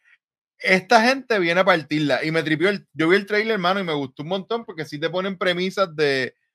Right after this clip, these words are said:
de, obviamente, de, de los superhéroes del universo de, de Voice, pero ves otro montón de cosas nuevas. O sea, personajes que todavía no han salido en la, en,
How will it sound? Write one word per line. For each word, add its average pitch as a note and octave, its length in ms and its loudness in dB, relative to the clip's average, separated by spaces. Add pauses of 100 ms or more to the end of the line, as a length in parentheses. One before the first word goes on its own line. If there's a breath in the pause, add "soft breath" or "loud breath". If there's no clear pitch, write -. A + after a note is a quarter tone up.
(140)
de, D3+ 120 0
obviamente, D#3 400 2
de, D#3+ 280 2
de B2+ 320 -8
los - 160 -10
superhéroes C3 520 -4
del D3 100 -6
universo D3 520 -2
de, B2+ 360 -4 (300)
de B2+ 100 -2
Voice, E3+ 420 -4
pero B2+ 240 -2
ves B2 160 0
otro C#3+ 220 -4
montón D3 300 -6
de D3 100 -2
cosas D3+ 260 -2
nuevas. C#3 420 0
O - 440 -20
sea, A#2+ 200 -4
personajes B2+ 460 -6
que D3 120 -4
todavía C3 280 0
no C#3+ 100 -4
han C3+ 80 -8
salido C#3 460 -4
en C3 140 -6
la, A#2+ 340 0
en, A2 600 -10